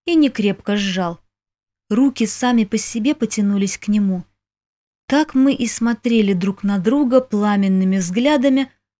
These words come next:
пока я не провела ноготками по его груди,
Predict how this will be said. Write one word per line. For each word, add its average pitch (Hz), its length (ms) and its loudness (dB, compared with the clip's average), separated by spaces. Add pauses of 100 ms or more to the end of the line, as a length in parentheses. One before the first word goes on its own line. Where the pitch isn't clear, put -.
(140)
пока 330 320 0
я 311 300 4
не 262 140 4
провела 214 520 -2
ноготками 196 680 -2
по - 160 -6
его 190 300 0
груди, 180 500 -2